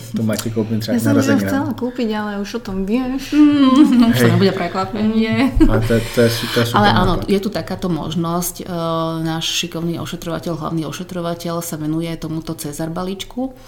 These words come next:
Speaker 3: takže tam sa dá stať na jeden o-, e, deň ošetrovateľom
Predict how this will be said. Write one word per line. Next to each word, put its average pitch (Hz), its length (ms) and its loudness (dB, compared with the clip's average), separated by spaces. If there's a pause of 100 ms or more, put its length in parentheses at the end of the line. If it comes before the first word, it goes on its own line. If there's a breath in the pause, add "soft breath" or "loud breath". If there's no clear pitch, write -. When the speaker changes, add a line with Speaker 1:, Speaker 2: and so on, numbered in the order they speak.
(340 loud breath)
Speaker 3:
takže 151 300 -8
tam 156 240 -4
sa 160 120 -6
dá 151 400 -8
stať 151 360 -10
na 151 160 -6
jeden 151 280 -6
o-, - 120 -10
e, 147 400 -10
deň 151 320 -8
ošetrovateľom 165 1040 -6